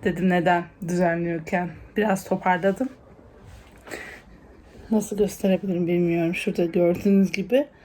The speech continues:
o şekilde size göstermeye çalışacağım, düzenlemeye çalışacağım. Hem de görün, biraz sohbet edelim. Böyle daha değişik bir video olsun istedim. Başlayalım.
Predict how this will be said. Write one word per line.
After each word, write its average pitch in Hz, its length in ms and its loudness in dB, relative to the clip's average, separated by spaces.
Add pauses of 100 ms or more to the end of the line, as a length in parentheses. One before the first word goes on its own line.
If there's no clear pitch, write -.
(540)
o 202 100 0
şekilde 202 500 0
size 220 440 -2 (160)
göstermeye 175 600 -4
çalışacağım, 175 540 -2
düzenlemeye 165 480 -2
çalışacağım. 170 440 -4
Hem 185 180 0
de 190 40 -2
görün, 175 440 0 (640)
biraz 170 200 0
sohbet - 440 -4
edelim. 170 380 -2 (280)
Böyle 185 280 0
daha 170 300 2
değişik 175 420 -2
bir 175 120 -2
video 165 280 -2
olsun 160 300 -2
istedim. 196 460 -4 (1200)
Başlayalım. 180 520 0